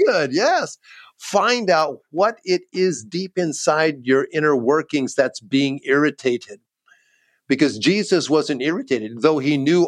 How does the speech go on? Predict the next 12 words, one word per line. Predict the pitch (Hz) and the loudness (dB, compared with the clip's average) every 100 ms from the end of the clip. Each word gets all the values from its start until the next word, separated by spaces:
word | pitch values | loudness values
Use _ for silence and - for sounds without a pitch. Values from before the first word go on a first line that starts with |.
| - | 2
all | 151 160 170 | 2 2 0
men, | 147 170 196 127 143 160 | -2 -2 0 0 -2 -10
he | - 180 | -4 -2
wasn't | 170 170 170 135 | -2 -2 -6 -4
irritated. | 156 139 131 131 127 127 175 196 _ - - - - | 0 2 0 0 0 0 -2 -4 _ -20 -20 -18 0
He | 170 | 2
was | 147 139 | 2 2
long-suffering, | 147 185 175 160 147 180 156 | 2 2 0 0 0 -2 0
kind, | 151 165 160 | 0 0 0
gentle, | 147 160 | 0 0
and | 175 | -2
patient. | - 139 131 170 | 0 -2 0 -6